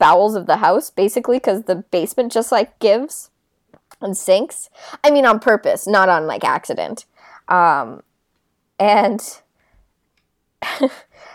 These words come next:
um, yeah, it just, it sinks down, and they, like, enter into this, like, utopian paradise where there's all sorts of dogs everywhere.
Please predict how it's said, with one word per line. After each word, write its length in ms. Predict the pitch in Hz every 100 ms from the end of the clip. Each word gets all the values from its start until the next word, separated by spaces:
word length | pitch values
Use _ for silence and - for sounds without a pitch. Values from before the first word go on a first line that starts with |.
| - -
um, 540 | 208 202 196 185 165 - _ -
yeah, 260 | 214 180
it 120 | 180
just, 200 | - -
it 120 | 196 -
sinks 240 | 254 262
down, 240 | 202 196
and 80 | 190
they, 160 | 180 180
like, 240 | 160 165 -
enter 240 | 190 -
into 180 | 190 208
this, 200 | 175 180
like, 200 | 143 185
utopian 760 | 180 196 175 - 175 - 175 -
paradise 520 | 156 160 190 226 -
where 140 | 180
there's 220 | 165 175 214 -
all 140 | 190
sorts 240 | 190 185
of 100 | 170
dogs 300 | 151 208 208
everywhere. 580 | 226 214 226 247 254 330